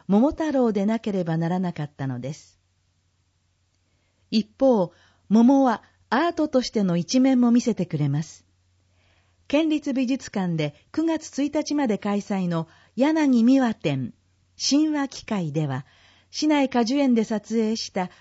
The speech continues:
夜の桃の神々しい姿が衝撃的です。この作品をヒントに、夜の果樹園を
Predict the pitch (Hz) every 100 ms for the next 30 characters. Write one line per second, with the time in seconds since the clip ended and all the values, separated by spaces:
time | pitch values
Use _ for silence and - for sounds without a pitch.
0 | _ _ 220 311 330 277 226 220 233 233
1 | 220 220 233 285 302 320 311 311 294 -
2 | 269 262 262 196 165 - 214 247 240 -
3 | 196 190 160 175 - _ _ _ _ _
4 | _ _ _ _ _ _ _ _ 269 311
5 | 311 302 - 277 277 269 269 254 - 185
6 | 165 156 _ _ - 277 339 311 254 247
7 | 226 262 247 202 165 147